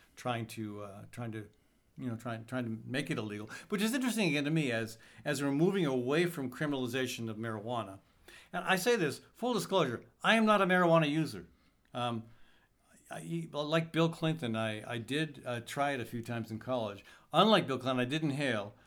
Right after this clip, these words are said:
but I coughed my head off, and it never had any effect on me other than this making me cough. But, um, we have, we see this movement to decriminalize marijuana, to give it some, I mean, respect in terms of its medicinal value,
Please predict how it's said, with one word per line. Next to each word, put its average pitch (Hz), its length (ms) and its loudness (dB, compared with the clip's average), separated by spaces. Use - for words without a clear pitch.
but 160 100 10
I 160 80 10
coughed 190 320 8
my 156 80 4
head 160 200 4
off, 120 200 4
and 127 80 -2
it 131 40 -4
never 143 160 -2
had 139 120 2
any 147 160 0
effect 135 360 -2
on 113 120 -2
me 110 80 -4
other 120 100 -4
than 117 80 -4
this 117 180 -6
making 123 220 -2
me 107 80 -4
cough. 110 400 -4
But, 170 200 6
um, 147 320 2
we 196 80 0
have, 214 100 0
we 208 80 0
see 214 200 -2
this 185 200 0
movement 208 460 2
to 165 340 4
decriminalize 180 760 2
marijuana, 127 520 -2
to 131 340 -6
give 143 160 -4
it 175 100 -2
some, 151 440 0
I - 20 -18
mean, 135 240 -2
respect 139 540 0
in 135 80 -2
terms 127 240 -4
of 113 100 -4
its 113 140 -8
medicinal 165 480 -2
value, 160 420 2